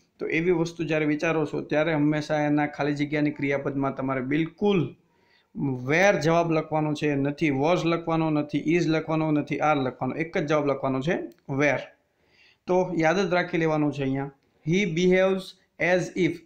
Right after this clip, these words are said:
તે એવી રીતે વર્તન કરે છે જાણે કે તે બોસ હોય. ખરેખર બોસ ઈ બનવાનો નથી, પરંતુ બોસ જેવું વર્તન કરે છે. પટાવાળો જ્યારે બોસ જેવું વર્તન કરવા માંડે ત્યારે આ કહી શકાય કે "He behaves as if he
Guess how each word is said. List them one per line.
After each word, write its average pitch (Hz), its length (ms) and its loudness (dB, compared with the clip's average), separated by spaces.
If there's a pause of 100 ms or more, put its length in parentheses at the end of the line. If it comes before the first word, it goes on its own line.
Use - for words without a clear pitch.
(200)
તે 185 80 2
એવી 175 320 2
રીતે 185 240 2
વર્તન 165 400 0
કરે 170 240 0
છે 170 180 0
જાણે 143 300 0
કે 156 100 -2
તે 151 140 -2
બોસ 139 320 2 (100)
હોય. 117 100 -6 (100)
ખરેખર 185 280 -2
બોસ 180 400 0
ઈ 196 40 -2
બનવાનો 175 500 2
નથી, 185 280 0
પરંતુ 156 460 -2
બોસ 170 400 0
જેવું 165 220 2
વર્તન 143 300 0
કરે 123 180 0
છે. - 160 -14
પટાવાળો 170 460 2
જ્યારે 170 180 2
બોસ 170 260 0
જેવું 165 220 2
વર્તન 165 260 -2
કરવા 170 220 0
માંડે 165 260 2
ત્યારે 147 240 0
આ 156 120 2
કહી 170 180 0
શકાય 135 420 -4 (320)
કે 143 80 -2
"He 139 160 2
behaves 160 840 2
as 156 280 -2
if 208 100 0 (180)
he 208 240 4